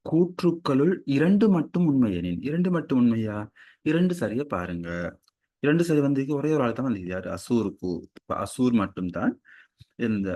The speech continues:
அசூர் உடைத்த, அதை செய்தவர் அசூர். ஆகவே இரண்டு சரி வந்திருக்குது, அசூர். அடுத்தது நாற்பத்தி மூணு. கூற்றுக்கள் மூன்று மட்டும். இப்ப உங்களுக்கு தெரியும், மூன்று சரி வந்திருக்குதான்னு பார்த்தா காதர். அடுத்து நாற்பத்தி நான்காவது கேள்வி.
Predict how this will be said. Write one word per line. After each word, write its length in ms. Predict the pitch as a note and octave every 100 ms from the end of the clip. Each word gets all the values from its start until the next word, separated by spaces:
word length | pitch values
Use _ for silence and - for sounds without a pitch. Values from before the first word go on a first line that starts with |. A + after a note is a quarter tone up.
| C#2
அசூர் 380 | D#2 - B2+ G#2
உடைத்த, 340 | G#2+ A#2 A#2 G#2+ -
அதை 160 | G#2+ A2+
செய்தவர் 360 | A2+ A2+ A#2 E3+
அசூர். 400 | - A#2+ F2+ D2 -
ஆகவே 300 | - F#2 F#2 F#2+
இரண்டு 260 | G#2 A#2
சரி 160 | G#2 G2
வந்திருக்குது, 480 | F#2 F2+ F2 F#2+ C#3+ D3
அசூர். 440 | - G#2+ F2 B1+ - - _ _ _ _ _ _ _ _ _ _ _ _ _ _ _ _ _ _ _ _ _
அடுத்தது 400 | A#2+ A2+ F#2 D#2 - _ _ _ _ _ _ _ _ -
நாற்பத்தி 340 | A2+ A2 A2 F#2+
மூணு. 180 | E2+ E2+
கூற்றுக்கள் 640 | - D#3+ F3 F3+ E3+ D3 D#3+ D#3
மூன்று 300 | F#3 G#3 F3
மட்டும். 340 | A2 F#2+ F2+
இப்ப 160 | E2+ D3
உங்களுக்கு 220 | C#3 B2+
தெரியும், 240 | G#2 F2+ G#2
மூன்று 280 | C#3 D#3+
சரி 160 | B2+ A#2
வந்திருக்குதான்னு 480 | G#2+ G2+ F#2+ F2+ E2
பார்த்தா 200 | E2 -
காதர். 480 | - F2 E2 E2 - - _ _ _ _ _ _ _ _ _ _
அடுத்து 260 | G2 F#2 F2
நாற்பத்தி 340 | G#2+ A2 G#2+
நான்காவது 520 | G2+ F#2+ G2 E2+ E2+
கேள்வி. 400 | F#2+ D2+ D2 D#3+